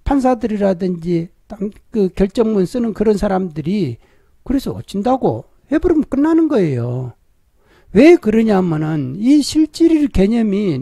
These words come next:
너무 이연령 비연령이고 아무 데나 쓸 수 있는 거예요. 아무 데나 쓸 수 있고 이게 편해요. 그러니까 조세 법률주의가 나오기 이전에,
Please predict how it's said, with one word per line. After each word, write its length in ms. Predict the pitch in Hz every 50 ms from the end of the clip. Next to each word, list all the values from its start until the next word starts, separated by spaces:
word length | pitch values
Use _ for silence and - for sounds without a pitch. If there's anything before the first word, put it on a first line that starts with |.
| 156 165
너무 760 | 214 311 370 392 392 392 392 392 392 392 381 370 370 359 - - - - - - - - _ _ _ _ _ -
이연령 500 | 247 294 339 330 302 294 302 262 233 185
비연령이고 1000 | 233 240 240 233 233 220 220 208 202 190 185 190 214 240 220 170 127 127 151 - _ _ _ _ _ _ _
아무 520 | - 233 254 240 - - - 392 415 415 392
데나 300 | - 381 370 359 349 302
쓸 180 | - - 311 269
수 180 | - - 302
있는 260 | 269 254 247 247 247
거예요. 240 | 233 233 202 175 160
아무 460 | 151 165 175 180 185 202 233 269 285
데나 240 | 262 294 262 247 233
쓸 180 | 208 - 240 214
수 140 | - - 220
있고 340 | 208 196 - _ - 214
이게 300 | 196 202 226 240 294 294 - - _ _
편해요. 580 | - - - 294 339 339 320 294 175 - - - - - - _ _ _ _ - _ _
그러니까 260 | 302 311 - 294 233
조세 360 | - - 220 233 - 339 339
법률주의가 920 | 269 269 240 254 262 269 277 269 240 - - 254 240 233 233 208 220 202 185
나오기 640 | 165 156 147 175 226 247 247 226 226 220 190 170 156
이전에, 420 | 160 214 214 208 185 120 104